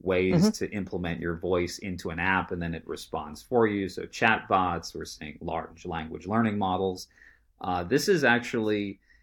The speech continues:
Speaker 1: in some ways, its elegance is sort of in its, um, I, I guess you'd say it's more historic, uh, roots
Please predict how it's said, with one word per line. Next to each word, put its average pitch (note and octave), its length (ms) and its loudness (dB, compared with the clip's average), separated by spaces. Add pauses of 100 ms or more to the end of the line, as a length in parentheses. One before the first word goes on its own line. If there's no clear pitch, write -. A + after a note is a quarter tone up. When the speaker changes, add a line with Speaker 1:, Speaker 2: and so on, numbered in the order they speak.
(100)
Speaker 1:
in B2+ 100 -2
some D3 220 0
ways, B2+ 260 2
its A2 340 -6
elegance A2 520 2
is G2 160 -6
sort G2+ 220 -4
of F2 100 -8
in F#2+ 220 -6
its, - 260 -8
um, E2+ 500 -6 (560)
I, F#2 300 0
I G2 80 2
guess F#2 220 -4
you'd F#2 80 -8
say G2 120 2
it's F#2 140 -4
more G2 180 -2
historic, A#2+ 720 2
uh, F#2+ 340 2 (120)
roots A#2+ 440 0